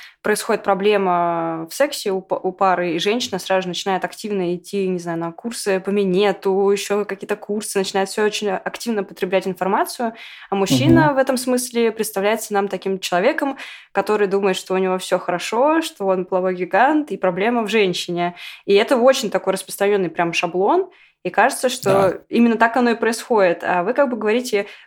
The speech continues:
Speaker 1: про как будто бы таких мужчин, которые, ну, чувственные и заботятся об этой сфере жизни.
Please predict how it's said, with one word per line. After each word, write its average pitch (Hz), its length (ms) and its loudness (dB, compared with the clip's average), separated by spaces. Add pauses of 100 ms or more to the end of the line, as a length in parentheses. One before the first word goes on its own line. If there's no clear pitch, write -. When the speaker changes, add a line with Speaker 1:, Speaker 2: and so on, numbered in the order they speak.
(120)
Speaker 1:
про 202 140 0
как 196 160 -4
будто 240 200 -2
бы 208 100 0
таких 202 400 -2
мужчин, 196 420 0
которые, 202 460 2 (120)
ну, 180 380 -2
чувственные 220 640 0
и - 20 0
заботятся 185 720 0
об 180 180 -2
этой 196 140 -4
сфере 185 280 -2
жизни. 247 400 -2